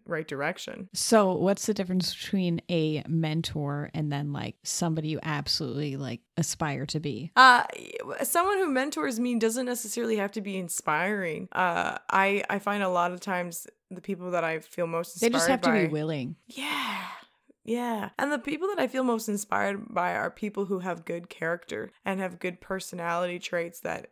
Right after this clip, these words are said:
Speaker 1: um, really kinda radiate out or ripple effect onto others, and they want nothing in return.
Speaker 2: I like that. Yeah, for sure.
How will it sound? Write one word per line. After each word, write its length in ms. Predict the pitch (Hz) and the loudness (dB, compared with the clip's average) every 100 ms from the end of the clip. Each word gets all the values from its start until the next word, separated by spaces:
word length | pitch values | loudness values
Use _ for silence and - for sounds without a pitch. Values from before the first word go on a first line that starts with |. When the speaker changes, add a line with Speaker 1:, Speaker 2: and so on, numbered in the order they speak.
| - | -10
Speaker 1:
um, 380 | 165 170 165 175 | -8 -6 -8 -4
really 480 | 196 196 190 180 - | -2 -2 -4 -8 -10
kinda 300 | - 196 180 | -4 0 0
radiate 680 | 170 170 175 185 185 180 | 2 0 0 -2 -2 -2
out 440 | 175 170 175 202 - | 0 2 2 -2 -6
or 140 | 170 170 | -6 -2
ripple 400 | 180 180 185 180 | -4 -2 -2 -2
effect 460 | - 180 185 - | -2 -4 -4 -6
onto 240 | 175 175 - | -8 -6 -6
others, 600 | - 170 185 196 202 - | -4 -4 -4 -6 -8 -10
and 540 | - 170 165 160 160 _ | -8 -8 -8 -12 -14 _
they 100 | 202 | 2
want 240 | 202 196 180 | 4 4 2
nothing 380 | 180 185 190 175 | -2 -2 -4 -2
in 100 | 160 | -4
return. 600 | 151 - 143 135 143 151 | -6 -6 -6 -6 -8 2
Speaker 2:
I 120 | 226 | 6
like 260 | 226 175 - | 6 4 0
that. 240 | 151 143 | -2 0
Yeah, 220 | 175 151 | 0 -2
for 160 | 147 185 | 0 -4
sure. 420 | - 233 156 147 | -2 -2 -2 -4